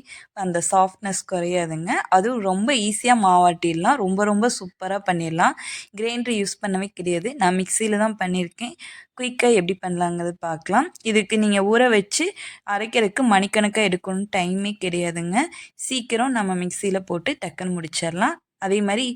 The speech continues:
மிக்ஸியில அரைக்கிறோம் அப்படிங்கிறதுனால இட்லி ஹார்டா வரும் அப்படிங்கிறதுலாம் கிடையவே கிடையாதுங்க. இந்த முறையில நீங்க பண்ணி பாருங்க. இட்லி ரொம்ப பஞ்சு போல சூப்பரா துணியில ஒட்டாம வரும். இப்ப பார்த்தீங்கன்னா தெரியும்,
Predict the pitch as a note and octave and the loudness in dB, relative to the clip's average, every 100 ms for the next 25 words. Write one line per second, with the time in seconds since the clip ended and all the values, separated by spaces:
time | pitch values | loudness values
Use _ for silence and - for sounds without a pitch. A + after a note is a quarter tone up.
0 | - - - G#3+ - C4+ A#3+ G3 F#3+ G#3 | -10 -16 -10 -4 -2 2 0 0 0 0
1 | G3 F#3+ F#3+ G3 G3 F#3+ F#3 F#3 F#3+ C#4 | 0 0 0 -2 -2 -2 0 0 2 0
2 | - - - G#3 G3 A3 G#3 F#3 F#3+ G3 | -4 -16 -12 -10 -2 0 4 4 4 4
3 | F3+ F3+ G3 F3+ F3 F#3 F#3 F3+ F#3 F3+ | 2 0 2 0 0 -2 -2 -2 -2 -4
4 | E3 E3 E3+ F3+ F3 E3 D#3+ E3 G#3+ - | -6 -6 -6 -8 -6 -4 -4 -2 -2 -2
5 | - - _ G#3 G#3+ A#3 A3+ A#3 C4 A#3+ | -10 -20 _ 0 2 6 6 6 4 0
6 | G3 F3 F#3 F#3 F#3 F#3 F3 A#3 C#4+ - | 0 0 2 0 -2 -4 -2 -2 -2 -2
7 | F#3+ F3+ G#3 F#3 F3+ G#3 - F#3 F3+ F#3+ | -4 0 2 2 0 -2 -4 -2 -2 -2
8 | F#3+ F#3 A3 G3 F3+ - G#3 G#3+ F#3+ F#3+ | -2 0 -2 -6 -14 -8 -8 -4 -2 2
9 | F#3+ E3 E3+ F3+ E3+ D#3+ B3+ - - - | 2 2 -2 -4 -2 -2 -4 -6 -16 -16
10 | - _ - F#3+ F#3+ G3 F#3+ G#3+ G3+ G#3 | -18 _ -2 0 2 2 2 0 -2 -2
11 | F#3 F3 F3+ A3 | -2 -2 0 -2